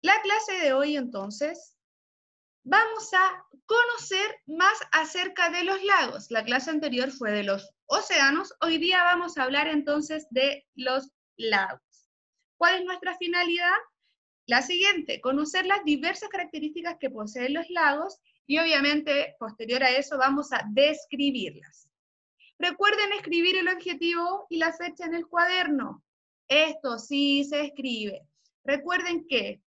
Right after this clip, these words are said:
si bien yo luego subo la clase a Facebook, es importante que este momento, este ahora, estos minutitos de ahora, lo utilicen para escribir el objetivo. Muchos me dicen, "Tía, yo lo escribo después, profesora, yo lo escribo después".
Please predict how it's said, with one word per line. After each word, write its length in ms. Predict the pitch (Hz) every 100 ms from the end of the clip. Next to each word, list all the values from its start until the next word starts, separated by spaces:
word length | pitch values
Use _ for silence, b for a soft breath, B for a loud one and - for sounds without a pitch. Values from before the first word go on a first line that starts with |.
| _
si 180 | - 247
bien 360 | 269 247 190 -
yo 460 | 208 233 190 -
luego 640 | - 240 247 254 262 302 294
subo 320 | 285 254 247
la 160 | 233
clase 340 | 220 220 247 247
a 160 | 254 -
Facebook, 520 | 330 330 320 254 254
es 200 | 294 285
importante 720 | 311 302 285 311 330 330 302
que 180 | 254 220
este 460 | - 311 392 - 403
momento, 680 | 381 370 381 392 - 214 208
este 420 | 277 285 285 - _
ahora, 460 | 196 202 202 208 -
estos 220 | 247 247
minutitos 420 | 226 214 220 269
de 80 | 294
ahora, 360 | 302 311 370 _ _ _ _ _
lo 280 | 294 359 381
utilicen 680 | 381 359 302 339 415 440 415
para 180 | 381 370
escribir 440 | 381 - 330 339 359
el 140 | 349
objetivo. 680 | 349 359 359 339 285 - - _ _
Muchos 280 | 294 381 392
me 100 | 359
dicen, 320 | 349 339 302
"Tía, 180 | 302 349
yo 120 | 339
lo 80 | 302
escribo 320 | 285 254 262
después, 580 | 233 220 214 330 339 339
profesora, 480 | 302 277 254 254 262
yo 100 | 262
lo 80 | 240
escribo 280 | 233 240 233
después". 440 | 220 - 302